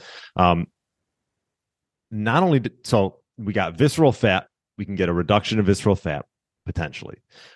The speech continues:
We can help with insulin sensitivity, and we can also help with something called cytokines. Cytokines are small proteins in the body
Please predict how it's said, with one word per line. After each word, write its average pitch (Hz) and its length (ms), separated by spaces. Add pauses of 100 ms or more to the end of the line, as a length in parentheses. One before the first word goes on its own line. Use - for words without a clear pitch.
(100)
We 98 140
can 95 180
help 104 320
with 101 120
insulin 92 360
sensitivity, 156 800 (200)
and 107 100
we 110 80
can 110 120
also 143 440
help 120 220
with 104 80
something 98 220
called 80 200
cytokines. 92 680
Cytokines 147 540
are 107 80
small 101 400
proteins 107 500
in 95 60
the 82 80
body 85 420